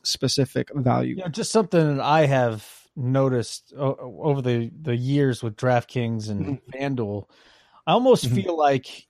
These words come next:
Speaker 2: you can, i-, in cash games even, you have to, you can't follow the guidelines of just a floor because you're relying on touchdowns so much.
Speaker 1: Right.
Speaker 2: I feel like it's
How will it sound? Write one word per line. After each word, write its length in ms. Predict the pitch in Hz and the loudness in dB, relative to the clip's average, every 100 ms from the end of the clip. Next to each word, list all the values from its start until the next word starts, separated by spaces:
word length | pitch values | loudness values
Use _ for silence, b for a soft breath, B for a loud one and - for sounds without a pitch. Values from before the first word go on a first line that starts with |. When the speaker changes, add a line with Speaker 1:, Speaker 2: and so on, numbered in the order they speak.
| - | -8
Speaker 2:
you 180 | 139 135 | -6 -4
can, 440 | - 135 127 127 | -2 0 0 -2
i-, 160 | 156 143 | -6 -6
in 200 | - 139 | -2 -2
cash 460 | 127 - 160 180 - | -2 0 2 2 0
games 340 | 139 127 113 | -2 0 0
even, 440 | 123 120 120 120 - | -2 -2 -2 -4 -6
you 140 | 135 | -8
have 420 | 131 - 180 180 - | -6 -2 0 0 -4
to, 140 | 156 | -8
you 120 | 160 | -6
can't 300 | 143 202 214 | -4 -2 -4
follow 320 | - 185 180 | 2 6 6
the 100 | 156 | 4
guidelines 680 | 131 131 143 143 131 131 117 | 2 2 4 2 2 0 -2
of 80 | 117 | -6
just 260 | 139 127 - | -6 -6 -4
a 60 | |
floor 420 | - - 135 139 | -6 -4 0 2
because 280 | 139 123 113 | 2 0 -2
you're 100 | 127 | -2
relying 360 | 120 123 131 127 | 0 2 2 2
on 160 | 110 | -2
touchdowns 720 | 98 - 127 - - 131 135 | -4 -2 -2 -2 -2 0 -2
so 160 | - 147 | -4 -2
much. 260 | 135 139 - | 0 0 -2
Speaker 1:
Right. 120 | 151 | -8
Speaker 2:
I 20 | |
feel 180 | - 185 | -2 0
like 200 | 170 131 | 2 2
it's 200 | 123 | -2